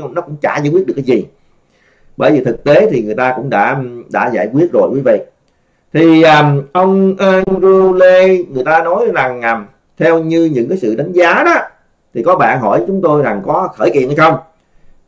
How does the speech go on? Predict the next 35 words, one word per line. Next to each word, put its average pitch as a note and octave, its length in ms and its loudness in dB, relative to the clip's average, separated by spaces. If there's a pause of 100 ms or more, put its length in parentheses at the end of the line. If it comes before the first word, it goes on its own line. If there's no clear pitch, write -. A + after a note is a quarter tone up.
hoặc B2 200 -4
là, B2 260 0
ừm, A#2 560 -6
đây D3 200 2
là A#2+ 80 0
một A2+ 160 -6
cái E3 80 -4
hình A2 120 -4
thức - 220 0
để D3 180 -4
mà A#2 120 -4
đánh F#3 300 -4
bóng F3+ 320 0
thôi, D#3+ 280 4
để G#3+ 100 0
mà A#2 200 -4
nói, D3 260 -4
để D3 80 -2
mà D3 140 -6
cho D#3+ 80 -2
vui D#3+ 280 4
thôi. D#3+ 180 4 (920)
Và, B2+ 360 0
ừm, C3 400 -2
như E3 180 4
vậy B2+ 320 2
thì, B2 260 2
à, A#2+ 240 0
nó D#3+ 340 -2
thực C3+ 200 -4
hư E3+ 280 4
là A#2+ 500 0
như A#2+ 400 -2
thế E3 100 2
nào? A#2 360 -2